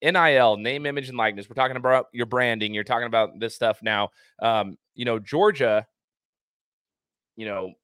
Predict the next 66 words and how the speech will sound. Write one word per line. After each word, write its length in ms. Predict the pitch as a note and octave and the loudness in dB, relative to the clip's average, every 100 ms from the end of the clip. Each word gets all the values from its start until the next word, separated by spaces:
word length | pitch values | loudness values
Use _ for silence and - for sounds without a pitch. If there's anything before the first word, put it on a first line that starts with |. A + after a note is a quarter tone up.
| _ _ _ _ _ | _ _ _ _ _
has 200 | - A#2+ | -12 -10
approved 360 | A#2+ - D3+ C3 | -10 -8 -6 -6
it 100 | - | -4
for 100 | A#2 | 0
high 160 | A#2 | 0
school 220 | A2+ A2+ G#2 | 0 0 -2
athletes. 280 | F#2+ G2+ | -2 -6
There's 120 | G#2+ B2 | -6 -6
only 200 | B2+ A#2 | -4 -4
a 40 | |
handful 380 | A#2+ B2 - A#2+ | -2 -4 -2 -4
of 80 | G#2+ | -2
states 300 | B2 A2 - | -2 -4 -4
in 60 | |
the 40 | G#2+ | -4
United 200 | G2+ G2 | -4 -4
States 340 | - G2 - | -4 -6 -4
where 160 | G#2 - | -8 -6
N 120 | G#2+ | -4
I 160 | G2+ G2 | 0 2
L 180 | G2+ | 0
is 240 | G2 - - _ _ - | -2 -8 -20 _ _ -8
okay 360 | G2+ G#2+ G2+ | -6 -6 -6
for, 380 | F#2+ G#2+ G2+ G2 _ _ _ _ G#2 | -6 -6 -6 -8 _ _ _ _ -4
uh, 160 | G2 | -2
high 180 | G#2 A#2 | 0 0
school 260 | - A#2 G#2+ | -2 -2 0
athletes, 460 | G#2 A2 G#2+ G2 | 0 -2 -6 -6
and 80 | G2+ | -10
it's 100 | G#2 | -10
a 40 | |
big 240 | A2+ F3+ D3 | -6 -4 0
deal 180 | D#3 C#3+ | -2 -2
in 60 | |
the 80 | B2+ | -2
college 420 | - C3 B2 A2+ | 4 6 6 2
world 300 | A#2+ A2 G#2 | 2 2 0
too, 160 | - A2 | -2 -4
you 120 | G2+ | -4
know, 180 | G2+ G#2 | -4 -2
and 100 | G#2+ | -4
I 60 | |
think 180 | A#2 F3 | -4 -6
it's 100 | C#3+ | -2
actually 280 | C3+ - G#2 | -2 -2 -6
a 40 | |
great 440 | F#2 G#2+ A2 A2+ - | -8 -4 -2 -2 -6
thing. 220 | F#2+ F#2 | -12 -4
I 160 | G2+ C#3+ | -2 0
personally 460 | C#3 B2+ - A2+ | -2 -8 -8 -8
love 280 | G#2 G#2+ G2+ _ _ _ _ - | 0 0 0 _ _ _ _ -12
the 60 | G#2 | -4
whole 160 | A2+ | -4
concept 480 | - A#2 A2 A2+ F#2 | 0 0 0 -4 -6
of 100 | - | -10
N 120 | G#2 | -6
I 140 | G2+ G2 | -2 0
L. 160 | C3 | 0
I 60 | C3 | 0
love 160 | A2 A2 | -4 -4
that 80 | |
you 60 | G2+ | -10
can 160 | A2 G#2 | -8 -2
leverage 320 | G#2+ A2+ A#2 | -2 -2 -8
your 80 | G2 | -6
brand, 400 | G#2 A#2 C#3+ | -2 -2 -2